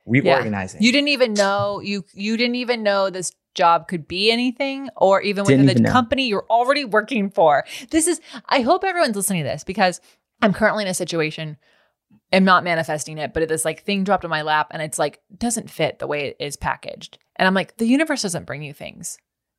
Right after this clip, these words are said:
Speaker 1: that, like, just to, like, taunt you. Like, there's,
Speaker 2: Mm.
Speaker 1: like, it's here to help. There's something about this thing, right? That, like, it's gonna either be part of the story or it's gonna teach me something. And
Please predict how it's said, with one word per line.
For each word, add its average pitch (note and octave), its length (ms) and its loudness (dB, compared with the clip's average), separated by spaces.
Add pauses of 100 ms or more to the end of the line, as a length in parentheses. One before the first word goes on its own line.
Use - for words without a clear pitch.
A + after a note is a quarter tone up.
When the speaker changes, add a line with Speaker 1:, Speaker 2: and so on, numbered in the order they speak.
(120)
Speaker 1:
that, - 240 0
like, D#3 300 -2 (180)
just F3+ 200 -4
to, F3+ 60 2
like, D3+ 340 0
taunt - 300 -6
you. F2 200 -12 (220)
Like, F#3 160 0
there's, G#3 240 4
Speaker 2:
Mm. B3+ 80 8
Speaker 1:
like, G#3+ 240 4
it's - 200 -4
here D4 220 -2
to G#3+ 80 2
help. F3+ 280 0
There's C4+ 160 0
something B3+ 260 -2
about C#3 340 -2
this - 180 -8
thing, - 300 -6
right? E3 240 0
That, E3 140 2
like, E3 200 -2 (520)
it's F#3 180 0
gonna G3 120 0
either F3+ 140 0
be E3+ 100 -4
part C#4+ 260 2
of C#4+ 60 -8
the C#4 60 -8
story G3+ 500 2
or E3 220 2
it's D#3+ 120 -6
gonna E3 140 -6
teach A#3+ 280 -6
me A#3 100 2
something. F#3+ 540 0
And D#3+ 280 -4